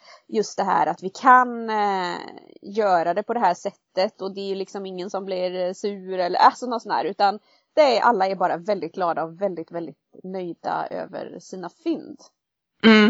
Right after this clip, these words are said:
Speaker 1: Eh, och vi
Speaker 2: Härligt.
Speaker 1: uppmanar ju också alla. Jag brukar få skicka ut ett mail dagen därpå och bara, snälla, snälla, kom och ta.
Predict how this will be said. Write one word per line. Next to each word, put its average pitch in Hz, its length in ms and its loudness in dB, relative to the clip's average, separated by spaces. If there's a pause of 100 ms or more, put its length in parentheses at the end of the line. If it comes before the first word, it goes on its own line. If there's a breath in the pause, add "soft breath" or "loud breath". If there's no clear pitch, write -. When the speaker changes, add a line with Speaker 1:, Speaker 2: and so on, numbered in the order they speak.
(220)
Speaker 1:
Eh, 190 500 -8
och 226 160 0
vi - 40 4
Speaker 2:
Härligt. 214 380 4
Speaker 1:
uppmanar 214 420 2
ju 294 80 4
också 269 260 2
alla. 175 260 4
Jag 190 140 2
brukar 233 200 -2
få 196 140 -8
skicka 214 220 -4
ut 175 100 -8
ett 175 80 -10
mail 247 360 0
dagen 175 200 0
därpå 175 220 -6
och 160 100 -2
bara, 196 140 0
snälla, 349 500 2
snälla, 277 320 -2
kom 233 380 -4
och 226 140 -10
ta. 196 440 2